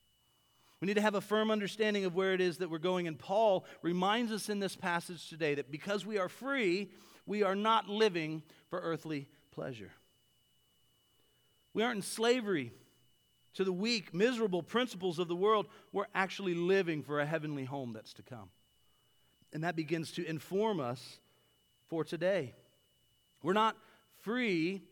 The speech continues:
in order to be bo-, in bondage to the world. We don't live like everybody else. We don't want to do all of the things that other people want to do.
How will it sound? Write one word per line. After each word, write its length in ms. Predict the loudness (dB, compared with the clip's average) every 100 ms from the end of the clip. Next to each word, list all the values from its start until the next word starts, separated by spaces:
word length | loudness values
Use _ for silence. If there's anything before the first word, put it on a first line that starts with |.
| _ -4
in 120 | 2
order 180 | 4 2
to 60 |
be 120 | 0 -2
bo-, 280 | 0 -2 0
in 140 | 2
bondage 480 | 4 4 4 0 -2
to 100 | -4
the 60 | 0
world. 460 | 2 4 2 0 -10 _ _ -2
We 80 | 2
don't 240 | 4 4
live 220 | 6 6
like 400 | 6 6 4 0 0
everybody 520 | 2 2 2 4 4
else. 200 | 4 2
We 80 | 4
don't 200 | 4 2 -10 0
want 320 | 2 2 2
to 100 | -4
do 320 | 2 2 4
all 240 | 6 4
of 80 | 4
the 80 | 0
things 380 | 2 2 2 0
that 100 | 0
other 200 | 4 4
people 320 | 2 0 2
want 200 | 0 0
to 100 | -4
do. 400 | -4 -2 -2 -6